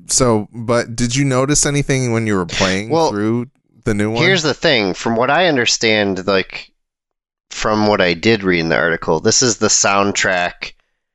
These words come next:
Speaker 2: that's released that you can listen to outside of the game.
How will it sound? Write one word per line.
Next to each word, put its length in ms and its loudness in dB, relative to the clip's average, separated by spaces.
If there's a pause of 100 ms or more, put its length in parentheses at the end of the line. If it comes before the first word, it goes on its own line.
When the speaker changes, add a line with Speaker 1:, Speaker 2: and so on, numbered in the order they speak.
(220)
Speaker 2:
that's 340 0
released 480 2
that 120 0
you 80 0
can 160 2
listen 240 2
to 120 2
outside 540 2
of 100 -4
the 80 -4
game. 460 -4